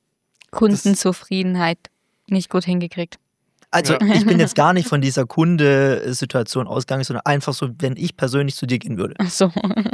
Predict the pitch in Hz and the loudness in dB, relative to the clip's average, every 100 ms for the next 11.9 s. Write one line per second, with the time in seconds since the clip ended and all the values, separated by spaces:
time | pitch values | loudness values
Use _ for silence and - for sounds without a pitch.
0 | 226 - - - 123 117 120 - _ _ | -6 -8 -4 0 2 4 2 -2 _ _
1 | _ - 139 117 127 107 _ _ - - | _ -6 -2 0 -2 -4 _ _ -8 -8
2 | 214 233 160 147 147 156 160 147 143 139 | -4 -4 -2 0 2 4 4 2 -2 -2
3 | 139 139 143 139 131 - 156 - - 143 | -2 -2 -2 -2 -4 -4 -6 -2 -2 -2
4 | - 135 - 139 131 147 156 165 - - | -6 -8 -8 -6 -4 -2 0 0 -2 -12
5 | - _ _ - 139 135 139 143 143 - | -14 _ _ -4 -2 0 0 0 -2 -4
6 | 143 - 165 160 151 143 - 151 147 - | -8 2 2 4 -2 -2 0 0 0 -4
7 | 143 131 135 131 117 - 139 147 175 - | -4 -2 -4 -2 -8 -8 -10 -10 -14 -16
8 | _ _ _ _ _ - - - - 127 | _ _ _ _ _ -12 -12 -4 0 2
9 | 123 123 - - 156 143 - - - 139 | 2 -2 -2 -6 -4 -4 -4 -4 -4 -6
10 | - 160 135 107 - _ _ _ _ _ | 0 2 2 0 -12 _ _ _ _ _
11 | - - 135 127 123 131 135 131 127 | -2 0 2 2 2 0 0 -2 -4